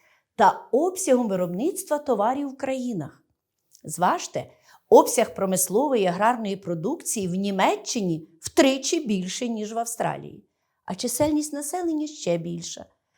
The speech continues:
А тепер проаналізуємо інший показник. Карта на екрані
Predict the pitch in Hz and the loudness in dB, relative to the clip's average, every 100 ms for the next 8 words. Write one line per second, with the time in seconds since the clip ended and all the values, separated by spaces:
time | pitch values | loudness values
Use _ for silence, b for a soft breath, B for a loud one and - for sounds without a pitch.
0 | B B B - 202 220 269 415 415 294 | B B B -4 -2 -2 0 -2 0 0
1 | 254 240 226 226 277 330 330 320 339 - | 0 0 -2 -6 -6 -6 -4 -6 -8 -8
2 | 196 147 147 - - - - - - - | -8 -8 -8 -12 -12 -16 -12 -10 -10 -12
3 | - _ _ _ _ _ - 202 262 247 | -20 _ _ _ _ _ 4 6 6 2
4 | 208 185 185 - 202 392 427 190 - | 0 0 -2 -4 -4 -2 -2 -4 -4